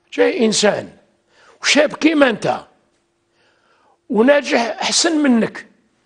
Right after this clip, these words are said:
في جو أوروبي صعيب، جاي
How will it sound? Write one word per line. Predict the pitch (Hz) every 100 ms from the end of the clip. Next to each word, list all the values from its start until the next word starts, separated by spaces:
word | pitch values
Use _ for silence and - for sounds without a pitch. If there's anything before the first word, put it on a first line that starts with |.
| _ _ _ _ _ _ _
في | - 269
جو | 208 302 240
أوروبي | - 226 254 240 233 294
صعيب، | - 277 247 104 - _ _ _ _ _ _ _ _ _ _ _ _ _
جاي | 120 254 311 339 -